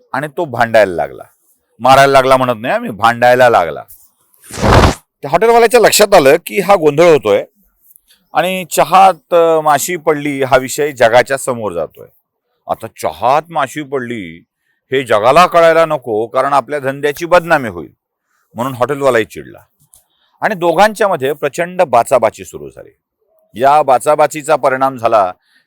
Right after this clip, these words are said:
की हॉटेलवाल्यांनी आपली दोन माणसं बोलवली आणि ज्याने, ज्या ग्राहकाने, ज्या हिंदू ग्राहकाने चहात माशी पडल्याची तक्रार केली होती त्याला बांधला.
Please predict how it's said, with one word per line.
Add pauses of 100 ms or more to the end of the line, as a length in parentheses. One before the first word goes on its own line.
(120)
की
हॉटेलवाल्यांनी
आपली
दोन
माणसं
बोलवली (540)
आणि
ज्याने,
ज्या
ग्राहकाने,
ज्या
हिंदू
ग्राहकाने
चहात (500)
माशी
पडल्याची
तक्रार
केली
होती
त्याला
बांधला.